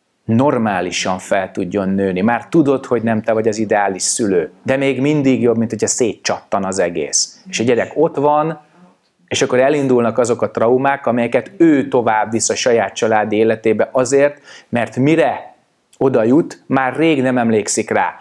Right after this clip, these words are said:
már rég elfojtotta, már rég beépítette, már rég elkezdett fertőzni a tudattalamban, és utána pedig, amikor a külső körülmény, tehát a párkapcsolat megjelenik,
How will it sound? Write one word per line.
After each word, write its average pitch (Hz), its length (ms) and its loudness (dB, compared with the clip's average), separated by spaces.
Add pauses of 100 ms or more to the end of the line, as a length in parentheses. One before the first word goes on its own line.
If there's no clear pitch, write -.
(180)
már 131 320 0
rég 143 260 0
elfojtotta, 131 960 -2 (140)
már 127 340 0
rég 131 360 0
beépítette, 135 920 0 (200)
már 127 280 -2
rég 143 240 2
elkezdett 120 560 0
fertőzni 117 640 0
a 107 120 0
tudattalamban, 143 680 0
és 135 120 -4
utána 135 420 -2
pedig, 123 320 0
amikor 117 320 0
a 113 180 0 (260)
külső 139 400 0
körülmény, 120 560 0
tehát 113 260 -2
a 110 40 -2
párkapcsolat 117 640 0
megjelenik, 135 600 0